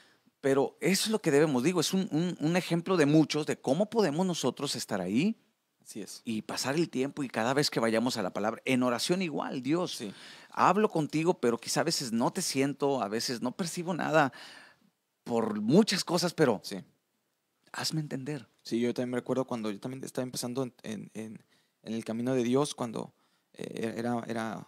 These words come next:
Speaker 2: un adolescente, yo también me frustraba porque a veces no entendía la palabra, eh, estaba en las predicaciones y, se, y se, por eso se me hacían aburridas, porque no entendía nada,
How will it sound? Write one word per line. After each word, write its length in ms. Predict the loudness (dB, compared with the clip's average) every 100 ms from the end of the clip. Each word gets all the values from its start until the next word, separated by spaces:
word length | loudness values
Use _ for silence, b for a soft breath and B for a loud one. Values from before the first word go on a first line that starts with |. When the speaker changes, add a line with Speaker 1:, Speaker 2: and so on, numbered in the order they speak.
| -12
Speaker 2:
un 140 | -4 0
adolescente, 540 | 0 0 -4 -2 0
yo 100 | 0
también 260 | 0 -2 -2
me 100 | -4
frustraba 460 | -4 -2 0 0 0
porque 180 | -2 -2
a 40 |
veces 160 | -2 -6
no 80 | -6
entendía 320 | -6 -2 0
la 160 | 0
palabra, 460 | 0 2 2 0 -4 b b b b -12
eh, 140 | -12 -12
estaba 260 | -10 -4 0
en 40 |
las 120 | 0 -2
predicaciones 600 | -4 -2 -2 -2 -4 -4
y, 40 |
se, 120 | -4 -2
y 120 | -2
se, 120 | -4
por 160 | -2 -2
eso 80 | 0
se 80 | 0
me 80 |
hacían 180 | 2 2
aburridas, 540 | 2 2 2 2 0 -4
porque 260 | -6 -4
no 140 | -4 -6
entendía 460 | -8 -6 -4 -2
nada, 280 | 0 0